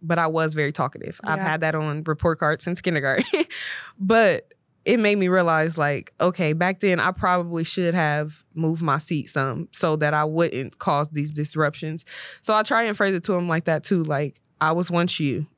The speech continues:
Speaker 1: I once talked in class, but I did get my work done. But if I could go back, I would not have chosen that seat."
Speaker 2: Yeah.
Speaker 1: Like, I would have either sat next to the teacher or sat in that front seat in the classroom. So it is, it is different.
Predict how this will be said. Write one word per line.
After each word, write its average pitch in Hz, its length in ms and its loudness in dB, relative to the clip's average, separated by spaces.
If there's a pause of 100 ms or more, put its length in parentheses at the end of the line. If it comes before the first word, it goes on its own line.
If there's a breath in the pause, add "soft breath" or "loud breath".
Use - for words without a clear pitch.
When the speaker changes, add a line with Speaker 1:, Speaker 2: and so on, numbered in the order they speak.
(100)
Speaker 1:
I 160 120 0
once 165 320 0
talked 170 300 -2
in 175 100 -4
class, 170 340 0
but 151 120 -2
I 143 100 0
did 175 220 2
get 180 120 0
my 175 100 4
work 175 280 2
done. 165 340 -2 (320)
But 151 160 2
if 151 100 -2
I 147 80 2
could 165 160 -6
go 165 160 0
back, 156 340 -2 (160)
I 147 140 2
would 147 260 -2 (300)
not 151 380 0
have 156 160 0
chosen 139 320 -2
that - 160 -8
seat." 220 320 -2
Speaker 2:
Yeah. 214 100 -2
Speaker 1:
Like, 139 140 0
I 143 80 2
would 156 160 -2
have 156 240 -2
either 151 320 0 (300 loud breath)
sat 220 280 -2
next 170 220 -4
to 175 80 -8
the 151 80 -2
teacher 151 400 -4
or 190 240 4
sat 185 320 -2
in 165 100 -4
that - 160 -6
front 156 260 -2
seat 151 240 -6
in 156 120 -6
the 151 80 -8
classroom. 165 600 -6 (480 loud breath)
So 190 360 2
it 254 180 2
is, 226 560 0 (180)
it 202 120 4
is 220 180 4
different. 165 540 -2